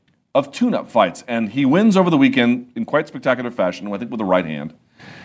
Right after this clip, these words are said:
And even Paul Daly, his old competitor, was, he didn't outright criticize Bellator, but he said, "This is kind of ridiculous that he's getting this many fights." I saw a graphic that was like, "Most knockouts in Bellator history,"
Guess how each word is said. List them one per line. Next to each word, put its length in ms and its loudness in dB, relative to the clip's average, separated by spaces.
And 420 0
even 340 0
Paul 360 2
Daly, 440 -2
his 180 -4
old 220 0
competitor, 600 0
was, 400 -2
he 80 -2
didn't 240 -4
outright 460 0
criticize 720 0
Bellator, 560 2
but 140 -6
he 160 -6
said, 640 2
"This 240 0
is 120 -4
kind 240 0
of 100 -2
ridiculous 540 -2
that 80 -4
he's 180 0
getting 220 0
this 180 -6
many 140 -4
fights." 280 0
I 80 -4
saw 280 0
a 40 0
graphic 580 -2
that 80 -6
was 120 -6
like, 180 -2
"Most 360 0
knockouts 460 0
in 100 -2
Bellator 340 0
history," 460 0